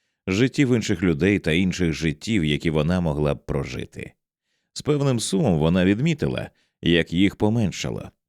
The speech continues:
Ключа, який вона забрала з корабля, не стало,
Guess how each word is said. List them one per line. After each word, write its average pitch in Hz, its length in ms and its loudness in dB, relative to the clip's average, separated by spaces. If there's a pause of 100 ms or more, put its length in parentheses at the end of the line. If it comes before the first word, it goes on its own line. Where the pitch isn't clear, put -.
(340)
Ключа, 147 380 0
який 95 340 2
вона 90 360 4
забрала 82 460 2
з - 80 -6
корабля, 80 540 0
не 85 120 0
стало, 107 500 -2